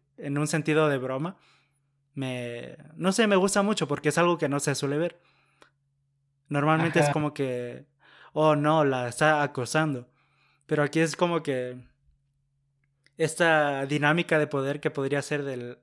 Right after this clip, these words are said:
Speaker 1: hombre a, a la mujer, aquí se invierte porque la mujer no le da importancia. Y me parece algo muy inteligente y muy,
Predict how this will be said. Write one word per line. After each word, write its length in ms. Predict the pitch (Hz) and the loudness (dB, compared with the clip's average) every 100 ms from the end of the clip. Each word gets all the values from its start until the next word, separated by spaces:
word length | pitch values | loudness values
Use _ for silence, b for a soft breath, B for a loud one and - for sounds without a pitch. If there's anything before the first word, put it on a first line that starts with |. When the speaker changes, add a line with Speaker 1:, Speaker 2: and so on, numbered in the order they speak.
| - | -6
Speaker 1:
hombre 300 | 147 151 151 | -2 0 0
a, 180 | 131 127 | 0 -4
a 160 | 139 | -2
la 100 | 143 | -2
mujer, 380 | 143 135 151 165 B B B B | -2 -2 -2 -4 B B B B
aquí 240 | 151 151 160 | -4 -2 0
se 100 | 175 | 0
invierte 360 | 147 147 160 | 2 2 0
porque 260 | 160 151 135 | -2 -2 -2
la 100 | 131 | -2
mujer 260 | 135 151 | -2 -2
no 120 | 151 147 | 0 0
le 120 | 139 | 0
da 60 | |
importancia. 540 | 143 139 - 151 147 - _ _ _ _ _ _ _ _ _ _ _ _ _ _ _ _ _ _ - | -2 -4 -2 -2 -2 -10 _ _ _ _ _ _ _ _ _ _ _ _ _ _ _ _ _ _ -6
Y 220 | 143 135 | -4 -2
me 140 | 139 | -4
parece 320 | 135 135 143 | -4 -2 2
algo 400 | 151 147 147 139 147 | 2 2 0 -4 -4
muy 380 | 143 156 165 | 0 0 0
inteligente 680 | 160 147 127 123 143 143 135 | -2 -2 -4 -4 -4 -4 -6
y 80 | 127 | -8
muy, 880 | 127 139 147 143 127 117 113 117 | -6 -4 -2 -4 -6 -10 -16 -20